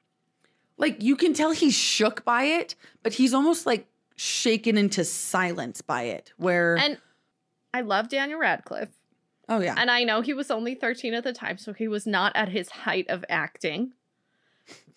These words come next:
Speaker 2: But I feel like that was kind of also on the director for not helping him get through that scene because
Speaker 1: Well, but again, that scene doesn't even happen that way in the book.
Speaker 2: Yeah.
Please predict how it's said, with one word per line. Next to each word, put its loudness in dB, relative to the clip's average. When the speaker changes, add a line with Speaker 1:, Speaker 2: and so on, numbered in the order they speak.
Speaker 2:
But 2
I 2
feel 0
like 4
that 2
was 0
kind 0
of 2
also 2
on 0
the 0
director -2
for -6
not -2
helping -4
him -4
get 0
through -4
that 2
scene 0
because 0
Speaker 1:
Well, 4
but 2
again, 4
that 4
scene 4
doesn't 6
even 6
happen 6
that 4
way 6
in 4
the 6
book. 4
Speaker 2:
Yeah. 0